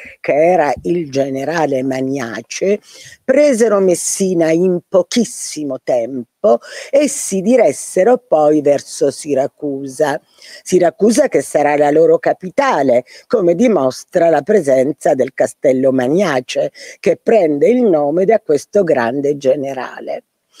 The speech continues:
I bizantini dunque da Messina vanno a Siracusa e avanzano, ehm, verso tutta la Sicilia occupata dai saraceni. E dove si fermano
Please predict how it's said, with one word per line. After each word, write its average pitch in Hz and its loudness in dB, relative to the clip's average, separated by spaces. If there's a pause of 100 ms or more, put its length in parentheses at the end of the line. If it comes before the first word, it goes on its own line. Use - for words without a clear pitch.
(280)
I 311 2
bizantini 180 0
dunque 156 0
da 135 -2
Messina 143 -4
vanno 170 -2
a 220 -2
Siracusa 269 0 (240)
e 156 2
avanzano, 190 0 (260)
ehm, 160 0
verso 151 0 (340)
tutta 202 -2
la 156 -2
Sicilia 147 -6
occupata - -4
dai 143 -4
saraceni. - -10 (640)
E 269 2
dove 262 2
si - -2
fermano 147 0